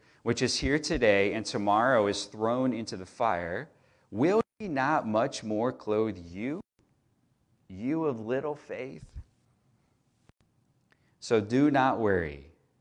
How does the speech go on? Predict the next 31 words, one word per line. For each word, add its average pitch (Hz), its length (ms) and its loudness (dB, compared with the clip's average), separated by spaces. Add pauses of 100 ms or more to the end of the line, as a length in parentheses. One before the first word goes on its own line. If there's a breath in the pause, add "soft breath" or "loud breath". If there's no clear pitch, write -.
(160)
saying, 104 520 -6
"What 110 200 0
shall 123 300 2
we 135 260 0
eat?" 107 360 -4
or 92 120 -8
"What 95 240 -6
shall 110 280 -2
we 123 140 -4
drink?" 98 520 -4
or 80 100 -8
"What 87 260 -8
shall 101 340 -4
we 113 140 -4
wear?" 85 500 -8 (760 soft breath)
For 104 160 2
the 107 100 0
pagans 127 720 0
or 110 80 2
the 104 120 0
non-Jesus 120 920 -2
followers 98 640 -2
who 98 120 -8
don't 113 360 -4
have 120 380 -12
something, 117 800 -10
someone 113 1080 -6
to 117 100 -8
center 123 540 -6
themselves 92 640 -6
on, 87 380 -10